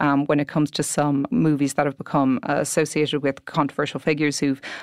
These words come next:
come under allegations, sometimes these movies do get released, particularly on streaming services, but they don't make a big deal about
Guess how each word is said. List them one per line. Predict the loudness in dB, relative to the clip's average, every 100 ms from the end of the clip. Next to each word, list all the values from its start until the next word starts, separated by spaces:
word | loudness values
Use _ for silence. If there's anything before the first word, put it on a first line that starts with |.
| -4
come | 2 4
under | 4 4 4
allegations, | 4 2 0 2 2 2
sometimes | 2 2 2 2 2
these | 0 4
movies | 2 2 0
do | 2 2
get | 0 0
released, | 2 2 2
particularly | 0 0 2 2 2
on | 2
streaming | 0 0 2 4 2
services, | 4 2 2 2 0
but | 0 0
they | 2
don't | 2 2
make | 2 0
a | 0
big | -2 0
deal | 2 2 2
about | 2 2